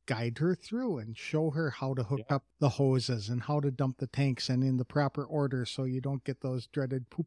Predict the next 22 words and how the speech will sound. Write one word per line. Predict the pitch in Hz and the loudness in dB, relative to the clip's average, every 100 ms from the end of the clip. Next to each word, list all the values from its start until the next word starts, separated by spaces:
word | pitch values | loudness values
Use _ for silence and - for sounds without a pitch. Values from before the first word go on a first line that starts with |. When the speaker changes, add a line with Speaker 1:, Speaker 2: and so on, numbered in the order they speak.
| - | -4
Speaker 1:
pyramids | 143 135 123 110 101 - _ _ _ - | -2 0 0 -2 -6 -16 _ _ _ -6
and | 127 | -4
things | - 127 | 0 10
like | 123 131 | 12 12
Speaker 2:
Right. | 151 | 12
Speaker 1:
that. | 170 147 _ - | 12 10 _ -2
And | 139 131 120 | 0 0 -4
so | - - 143 135 123 - _ _ _ _ _ _ | -4 2 2 2 0 -6 _ _ _ _ _ _
that, | 170 208 - | 2 2 2
that's | 185 - - - | 0 0 -6 -6
a | - 147 | -2 0
really | 135 190 180 | 2 4 4
good | 131 170 | 4 6
idea | 147 127 180 185 | 6 4 4 2
to | 131 | 2
be | 139 | 2
able | 139 143 | 2 0
to | - 139 - | -2 -12 -8
provide | 139 131 143 139 147 - _ _ | -4 2 2 2 -2 -12 _ _
inspections | 156 - - 143 - 214 233 233 - _ _ _ _ | 0 0 2 2 2 0 2 0 -8 _ _ _ _
and | - 135 127 127 - _ - | 0 2 0 -4 -12 _ -2
repair | 151 135 139 143 196 233 | 0 2 0 0 0 -4